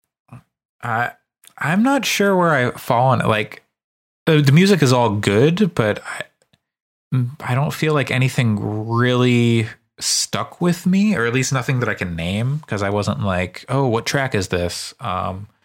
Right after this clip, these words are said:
the, I think the battle music is good and the way they change it up. I think all the music is, is pretty good throughout most of it, but there was no, like,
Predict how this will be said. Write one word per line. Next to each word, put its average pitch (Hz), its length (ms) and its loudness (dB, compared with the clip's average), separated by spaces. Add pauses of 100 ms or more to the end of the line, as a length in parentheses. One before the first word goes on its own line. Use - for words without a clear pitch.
(300)
the, 131 240 -2
I 123 60 -4
think - 160 -2
the 120 80 -2
battle 101 240 -2
music 104 360 0
is 101 160 0
good 98 440 0
and 92 100 -4
the 95 60 -2
way 92 160 0
they 90 220 -2
change 95 360 -6
it 90 100 -4
up. 90 320 -4 (680)
I - 40 -8
think 151 140 -4
all 98 140 0
the 104 80 0
music 101 380 -2
is, 98 340 -4 (140)
is 107 120 -6
pretty 107 260 -6
good 107 420 -4
throughout 107 360 -6
most 113 240 -4
of 120 120 -4
it, 120 160 -4
but - 160 -8
there 98 100 -2
was 98 160 -4
no, 104 300 -2
like, 95 420 -4